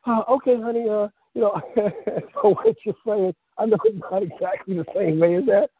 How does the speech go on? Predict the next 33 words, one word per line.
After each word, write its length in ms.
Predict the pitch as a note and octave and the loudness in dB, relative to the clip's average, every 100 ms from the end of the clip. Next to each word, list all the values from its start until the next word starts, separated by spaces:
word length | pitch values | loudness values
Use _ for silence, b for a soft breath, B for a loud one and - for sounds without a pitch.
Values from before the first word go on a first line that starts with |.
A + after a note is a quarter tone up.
| _ | _
but 100 | - | -2
that 160 | D#3 G3+ | 2 2
was 80 | A#3 | 2
what 160 | F#4+ E3+ | 0 2
worked 220 | F3 B3 | 0 -2
for 100 | C#4+ | -4
her. 260 | D#3+ E3+ | 0 0
Like, 180 | C#3 C#3+ | 0 -2
he's 100 | E3+ | -2
like, 220 | F3 C#3+ C3+ _ _ _ _ | 2 0 0 _ _ _ _
"I'm 100 | G2 D3+ | -4 0
taking 200 | D#3+ F3 | 2 0
the 60 | |
dick 200 | E3+ F#3 | -2 -2
away 260 | E3 C3+ C3 | 0 0 -2
until 200 | B2+ C#3 | -2 -2
you 120 | C3+ | -2
shut 220 | B2+ C#3+ | -4 -6
the 60 | C3+ | -2
fuck 220 | B2+ C3+ | -2 0
up 120 | C#3 C3+ | 0 0
and 100 | C3 | -2
leave 120 | B2+ | 2
me 60 | B2+ | 4
alone." 300 | B2 G2 F#2+ | 4 0 -2
You 80 | |
know 120 | G#2 A2+ | -2 -2
what 140 | A#2 | 0
I'm 60 | B2 | 0
saying? 160 | A#2+ | 2
It's 100 | B2 | -2
just 140 | B2 A#2+ | -6 0
hilarious 640 | A#2+ A2+ C3 C3 A#2+ G#2 | 2 4 4 2 -2 -8